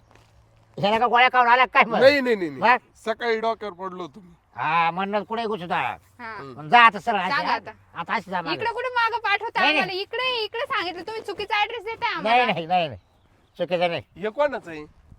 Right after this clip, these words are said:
Speaker 1: अहो, हे मावाल्याचं सगळं.
Speaker 2: अहो, नाही, नाही. मग
Speaker 1: अहो,
Speaker 2: तुमचं
Speaker 1: पंच्याहत्तर एकरचा गट माझा आहे इकडं.
Speaker 2: एवढं जमीन आहे
Speaker 1: हा.
Speaker 2: तुमची?
Speaker 1: पंच्याहत्तर एकर, माहिती आहे का?
Speaker 2: मग
Speaker 1: म्हणजे
Speaker 2: जाऊ द्या
Speaker 1: दीडशे
Speaker 2: ना.
Speaker 1: बिघे.
Speaker 2: मग पण तुमच्या वावरात जाऊ द्या ना.
Speaker 1: काय?
Speaker 2: आम-,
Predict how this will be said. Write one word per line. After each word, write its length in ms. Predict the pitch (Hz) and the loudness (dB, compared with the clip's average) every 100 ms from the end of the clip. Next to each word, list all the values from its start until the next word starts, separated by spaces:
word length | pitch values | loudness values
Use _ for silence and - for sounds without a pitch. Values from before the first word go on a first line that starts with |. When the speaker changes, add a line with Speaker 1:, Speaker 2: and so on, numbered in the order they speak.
| - | -14
Speaker 1:
अहो, 120 | - 214 | -4 2
हे 120 | 247 | 6
मावाल्याचं 500 | 240 269 285 294 285 | 10 12 12 10 2
सगळं. 680 | 302 247 240 240 240 247 240 | 2 4 4 4 4 2 0
Speaker 2:
अहो, 180 | - 196 | 0 0
नाही, 180 | 240 294 | 0 -2
नाही. 280 | 269 233 131 - - - | -4 -6 -8 -14 -20 -14
मग 140 | 185 | 2
Speaker 1:
अहो, 140 | 214 | 6
Speaker 2:
तुमचं 160 | 285 277 | 6 8
Speaker 1:
पंच्याहत्तर 340 | 294 294 294 | 8 8 8
एकरचा 500 | 294 294 294 294 269 | 10 10 8 4 6
गट 120 | 294 269 | 4 6
माझा 280 | 277 294 | 8 8
आहे 100 | 302 | 6
इकडं. 260 | 294 302 277 - - _ _ - - - - | 8 10 8 6 -8 _ _ -20 -20 -20 -12
Speaker 2:
एवढं 180 | 214 208 | -12 -10
जमीन 260 | 196 202 | -12 -10
आहे 100 | 196 226 | -12 8
Speaker 1:
हा. 280 | 240 262 214 | 12 12 12
Speaker 2:
तुमची? 160 | 110 - _ _ _ _ _ _ _ _ - | 8 -4 _ _ _ _ _ _ _ _ 0
Speaker 1:
पंच्याहत्तर 400 | 220 254 240 254 | 4 4 6 6
एकर, 340 | 240 - 180 | 6 4 2
माहिती 260 | 165 254 277 | 4 2 2
आहे 60 | |
का? 100 | 185 123 - _ _ _ _ _ | -2 -6 -12 _ _ _ _ _
Speaker 2:
मग 60 | 143 | -20
Speaker 1:
म्हणजे 180 | 143 151 | -12 -6
Speaker 2:
जाऊ 120 | 196 | -4
द्या 100 | 233 | -4
Speaker 1:
दीडशे 200 | 247 240 | -4 0
Speaker 2:
ना. 80 | 220 | 0
Speaker 1:
बिघे. 260 | 202 175 120 - - _ _ _ _ | 0 -2 -6 -16 -20 _ _ _ _
Speaker 2:
मग 60 | 156 | -8
पण 240 | 214 233 - - | -4 -4 -4 -12
तुमच्या 500 | 247 240 208 175 151 | -10 -4 -4 -4 -6
वावरात 320 | 143 156 160 | -8 -10 -10
जाऊ 180 | 156 190 | -12 -16
द्या 160 | 180 156 | -16 -20
ना. 80 | 131 | 4
Speaker 1:
काय? 140 | 202 123 - _ _ - | 6 6 4 _ _ -12
Speaker 2:
आम-, 240 | 147 151 | -12 -10